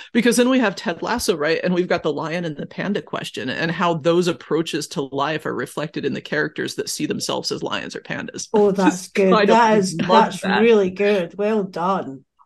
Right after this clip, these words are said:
Speaker 1: Um, so something else I wanted to touch on, I just have a couple more things. I have a quote from The Prince of Tides, and this is about, uh, the stepdad that they ended up with in Rhys Newbury.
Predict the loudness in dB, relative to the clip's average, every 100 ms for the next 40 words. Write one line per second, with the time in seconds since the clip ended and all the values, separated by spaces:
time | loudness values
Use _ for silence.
0 | 0 2 4 2 2 2 4 2 2 2
1 | 2 2 0 0 -4 -2 -2 0 -2 -2
2 | -4 -6 -6 -6 -4 -6 -6 -6 -6 -6
3 | -4 -4 -6 -8 -12 -6 -2 0 -2 0
4 | 2 2 0 -6 -4 -4 -6 -6 -10 -4
5 | -2 -2 -2 -4 -2 0 0 0 -2 -2
6 | -4 -4 -2 0 0 -2 -4 -6 -4 -6
7 | -6 -8 -4 -4 -4 -4 -2 -2 -4 -8
8 | -12 -8 -2 -2 -2 -2 -2 -2 -2 -2
9 | -4 -6 -8 -8 -10 -20 -6 -4 -2 -2
10 | -4 -4 -4 -4 -4 -4 -6